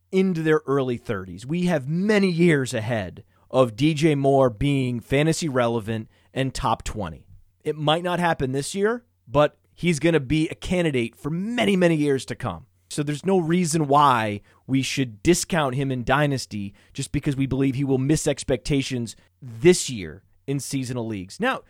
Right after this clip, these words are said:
you can go ahead and put him on the block. Just make sure you're getting full freight back in return.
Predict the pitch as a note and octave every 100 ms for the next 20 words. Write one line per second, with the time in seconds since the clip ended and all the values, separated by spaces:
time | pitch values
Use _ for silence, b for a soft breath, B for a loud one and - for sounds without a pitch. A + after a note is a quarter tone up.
0 | _ - F3 - A#3+ A#3+ A3+ A#3+ A#3+ -
1 | _ - F#3 G#3 G3 D#3+ F3+ C4+ G3+ -
2 | _ _ _ F3+ - E3+ - G3 F3 G3+
3 | E3+ - - G3 F#3+ - F#3+ F3+ - A#2
4 | E3 E3+ E3 - D3 C#3 C3 - D#3 A2
5 | E2+